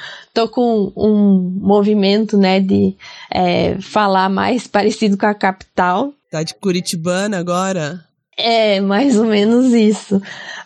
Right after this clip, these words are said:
Speaker 1: Mas pra mim foi muito importante, passou até por um momento de ressignificação da minha relação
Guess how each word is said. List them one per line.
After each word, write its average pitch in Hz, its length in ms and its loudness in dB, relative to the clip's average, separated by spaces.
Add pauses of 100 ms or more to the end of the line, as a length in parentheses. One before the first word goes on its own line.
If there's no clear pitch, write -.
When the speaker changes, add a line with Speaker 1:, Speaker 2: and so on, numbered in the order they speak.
Speaker 1:
Mas 208 440 2
pra 233 200 0
mim 240 180 0
foi 254 180 -2
muito 269 240 0
importante, 269 640 -2
passou 202 320 -2
até 208 260 0
por 226 240 0
um 226 220 2
momento 220 540 2
de 214 360 2
ressignificação 220 1400 -2
da 202 120 2
minha 196 400 2
relação 202 840 0